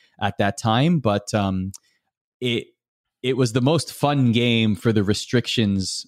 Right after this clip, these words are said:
available or, or, or the sandbox that video games had to play in at the time.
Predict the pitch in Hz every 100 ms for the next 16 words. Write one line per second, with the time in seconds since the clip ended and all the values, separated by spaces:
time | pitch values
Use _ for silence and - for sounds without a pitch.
0 | _ 107 101 107 101 85 87 87 87 -
1 | 101 95 107 104 107 110 - 123 120 107
2 | 98 92 - 95 92 104 101 98 101 98
3 | 92 - - 101 95 87 - - 90 92